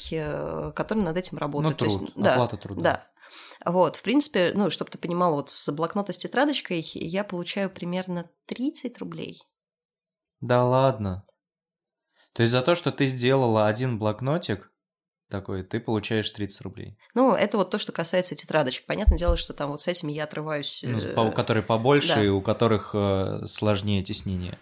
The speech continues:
Speaker 1: Ну, не тиснение, да,
Speaker 2: Ну,
Speaker 1: сшивка и вот это
Speaker 2: сшивка.
Speaker 1: всё. Ну, опять же, как бы появилась машинка, которую тоже на как-, на какое-то бабло нужно было
Speaker 2: Ну
Speaker 1: купить.
Speaker 2: да.
Speaker 1: И вот, а промышленные машинки, они, в общем, тоже стоят.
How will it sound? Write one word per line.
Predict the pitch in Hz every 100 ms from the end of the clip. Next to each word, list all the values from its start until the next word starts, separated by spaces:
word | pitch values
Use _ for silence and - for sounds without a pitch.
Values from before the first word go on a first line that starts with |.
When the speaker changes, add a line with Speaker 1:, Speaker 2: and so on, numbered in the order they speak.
| _ _ -
Speaker 1:
Ну, | 226
не | 170
тиснение, | 156 240 247 226
да, | 151 143
Speaker 2:
Ну, |
Speaker 1:
сшивка | 123 233 226 -
и | 143 147
вот | 143
это | 139 -
Speaker 2:
сшивка. |
Speaker 1:
всё. | - - 156 - - -
Ну, | 226
опять | 175 160 175
же, | 151
как | 151
бы | 143
появилась | 147 160 165 156 -
машинка, | 175 - 330 330
которую | - 226 233
тоже | 233 226 214
на | 196
как-, | 214 -
на | 190 190
какое-то | 185 196 185
бабло | 175 185 185
нужно | 170 165 170
было | 165
Speaker 2:
Ну |
Speaker 1:
купить. | 160 107 104 95 98 101 - - -
Speaker 2:
да. | 180
Speaker 1:
И |
вот, | 180 165 -
а | 151 156
промышленные | 175 180 180 170 160
машинки, | 165 - 165 156
они, | 151
в | 156
общем, | 151 151 147 147 151 - - - - - - - - -
тоже | 170 151
стоят. | 151 156 147 139